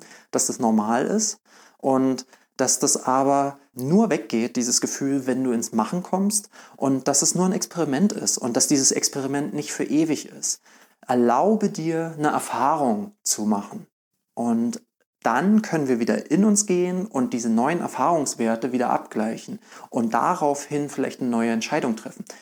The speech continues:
Vielleicht einen Kurswechsel, vielleicht bleiben wir auch auf dem Kurs. Ähm, das kann sich nur herausstellen in dem Moment, wo du bereit bist, den ersten Schritt auf diese Idee zuzugehen.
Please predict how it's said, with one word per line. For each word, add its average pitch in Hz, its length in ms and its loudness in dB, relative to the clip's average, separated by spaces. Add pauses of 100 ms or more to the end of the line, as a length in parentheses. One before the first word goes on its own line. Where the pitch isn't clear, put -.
Vielleicht 110 460 0
einen - 80 -10
Kurswechsel, 143 720 0
vielleicht 110 360 -4
bleiben 117 260 -2
wir 120 60 0
auch 131 160 0
auf 147 140 0
dem 127 160 -2
Kurs. 170 460 0 (420)
Ähm, 135 240 2
das 147 180 2
kann 185 180 2
sich 160 160 -2
nur 208 200 4
herausstellen 151 640 0
in 131 180 0
dem 131 140 0
Moment, 165 340 -2
wo 139 100 4
du 131 80 0
bereit 131 400 0
bist, 147 260 0
den 131 100 2
ersten 139 380 -2
Schritt - 340 -4
auf 127 240 0
diese 127 340 -2
Idee 113 380 0
zuzugehen. 117 600 -8